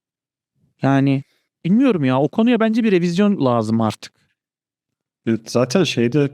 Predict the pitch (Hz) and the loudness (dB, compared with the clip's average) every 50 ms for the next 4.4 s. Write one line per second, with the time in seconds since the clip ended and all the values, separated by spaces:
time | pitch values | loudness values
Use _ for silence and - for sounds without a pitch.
0 | - - - - _ _ _ _ _ _ _ _ _ - - 156 135 131 127 123 | -8 -18 -20 -20 _ _ _ _ _ _ _ _ _ -8 -4 -2 0 0 0 2
1 | 120 120 123 120 - - - 180 170 156 139 139 139 - - - - _ _ - | 2 2 0 0 -2 -6 -8 -4 -2 0 0 0 -2 -4 -8 -10 -12 _ _ -2
2 | - 127 127 127 127 143 139 143 143 - - 135 123 - - - 120 104 101 - | -2 -2 -2 -2 -2 -2 -2 -2 -2 -2 -2 -2 -2 -2 -2 0 0 0 0 0
3 | 123 131 - - - _ _ _ _ _ _ - 165 - - 170 - - - - | -4 -4 -6 -14 -20 _ _ _ _ _ _ -6 -6 -4 -2 -4 -4 -4 -2 0
4 | 135 120 - 95 - - 101 | 0 0 -2 -4 -8 -10 -12